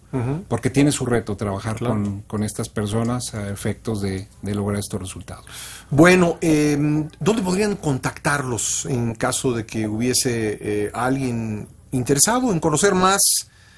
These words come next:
Speaker 1: eh, de este programa o, eh, en participar en él?
Speaker 2: Mira, pueden, eh, contactarnos vía nuestra página, eh, internet, grupo intelego punto com, o en redes sociales, Intelego Online.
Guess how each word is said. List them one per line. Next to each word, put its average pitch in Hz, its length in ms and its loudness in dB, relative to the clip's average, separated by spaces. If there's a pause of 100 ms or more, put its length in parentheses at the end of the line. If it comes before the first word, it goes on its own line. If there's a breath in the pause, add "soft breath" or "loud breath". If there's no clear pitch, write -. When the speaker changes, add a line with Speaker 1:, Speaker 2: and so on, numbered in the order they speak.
(280 soft breath)
Speaker 1:
eh, 127 400 2
de 131 120 2
este 127 460 2
programa 165 760 2
o, 135 640 2
eh, 110 460 -4
en 113 480 -4 (260)
participar 120 400 0
en 120 140 0
él? 101 100 -6 (720 loud breath)
Speaker 2:
Mira, 135 240 4
pueden, 147 420 4
eh, 117 320 -2
contactarnos 123 720 0
vía 123 180 2
nuestra 110 380 -2
página, 139 460 -2 (200)
eh, 104 520 -12
internet, 113 500 -2
grupo 123 240 0
intelego 110 400 -2
punto 107 320 -4
com, 139 320 -2
o 110 120 -4
en 104 80 -4
redes 110 260 0
sociales, 110 520 -4
Intelego 104 440 -4
Online. 110 440 -4